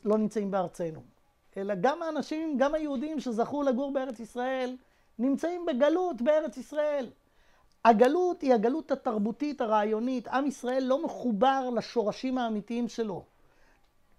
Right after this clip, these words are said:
עם ישראל ברובו נמצא תחת תחליפי שקר של כל מיני ערכים שהם לא אמת.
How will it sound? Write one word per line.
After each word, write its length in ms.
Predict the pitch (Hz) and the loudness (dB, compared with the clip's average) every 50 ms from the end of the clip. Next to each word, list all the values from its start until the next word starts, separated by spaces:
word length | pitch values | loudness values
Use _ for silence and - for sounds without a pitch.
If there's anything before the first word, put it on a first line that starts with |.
| _ _ _ _ _ _ - | _ _ _ _ _ _ 4
עם 120 | 254 311 330 | 4 4 4
ישראל 800 | - - - 285 294 302 302 302 302 294 294 302 302 294 294 - - _ _ _ _ - | 2 0 0 2 2 4 4 4 2 0 0 -2 -6 -10 -12 -14 -18 _ _ _ _ -4
ברובו 800 | 165 170 240 254 262 269 269 302 330 311 302 294 277 269 269 262 | 4 4 4 6 6 4 12 12 12 12 12 10 6 4 2 0
נמצא 320 | 233 240 247 233 - 311 311 | 0 0 0 4 4 2 4
תחת 340 | 311 302 - - 294 - - | 4 0 0 0 -4 -2 -4
תחליפי 640 | 269 - - 254 247 247 202 - - 311 311 285 | -6 -4 -2 0 0 0 -2 -2 -4 -2 -2 -2
שקר 840 | - - - - - 311 302 330 - - 302 294 269 254 220 165 143 - - _ _ _ - - _ _ | -4 -6 -12 -4 0 0 0 0 0 -2 0 2 2 2 2 -2 -4 -10 -14 _ _ _ -20 -20 _ _
של 180 | - - 208 208 | -8 -6 -4 0
כל 200 | 208 302 311 330 | 2 2 2 2
מיני 140 | 339 320 320 | 2 -4 -2
ערכים 880 | 302 285 254 220 247 - - - - 320 339 330 330 311 294 277 247 - - _ _ - _ _ _ _ _ _ _ _ _ _ _ _ | 0 2 2 2 2 -2 -2 -6 -6 -4 -4 -4 -4 -2 -2 -2 -4 -4 -8 _ _ -20 _ _ _ _ _ _ _ _ _ _ _ _
שהם 420 | - - - - 277 277 269 269 | -12 -6 2 6 6 6 6 4
לא 460 | 285 294 302 330 370 381 392 381 370 | 2 2 6 10 10 12 12 10 8
אמת. 380 | 330 262 214 - - - _ | 6 2 0 -2 -6 -10 _